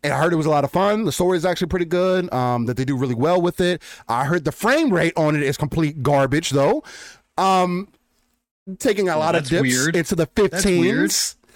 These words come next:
Speaker 2: Nintendo got frame rate problems? What?
Speaker 1: Wow, yeah. Um,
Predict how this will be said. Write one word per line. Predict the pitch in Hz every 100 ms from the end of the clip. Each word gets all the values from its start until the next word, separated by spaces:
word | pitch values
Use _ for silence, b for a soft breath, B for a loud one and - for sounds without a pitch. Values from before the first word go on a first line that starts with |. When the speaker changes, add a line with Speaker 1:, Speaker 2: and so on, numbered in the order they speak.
| B 156
Speaker 2:
Nintendo | 180 180 202 240
got | 202 170
frame | - 180 233
rate | 262
problems? | 247 247 254 240 110
What? | 110 170 170 _ -
Speaker 1:
Wow, | 87 120 101 87
yeah. | 110 117 - B B B -
Um, | 170 175 165 143 117